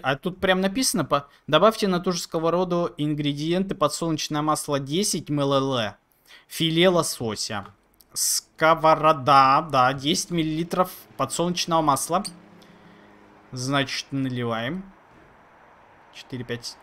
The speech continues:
восемь, одиннадцать. Ничего страшного, немножко жирнее будет, чем должно быть.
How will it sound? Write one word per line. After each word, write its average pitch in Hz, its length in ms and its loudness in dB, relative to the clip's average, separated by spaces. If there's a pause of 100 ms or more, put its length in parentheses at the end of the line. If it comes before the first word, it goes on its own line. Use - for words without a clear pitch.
восемь, 131 400 -12 (320)
одиннадцать. 131 500 -4
Ничего 262 380 4
страшного, 220 760 4
немножко 175 500 0
жирнее 143 560 2
будет, 202 340 -2
чем 175 260 -2
должно 120 420 -2
быть. 120 180 -8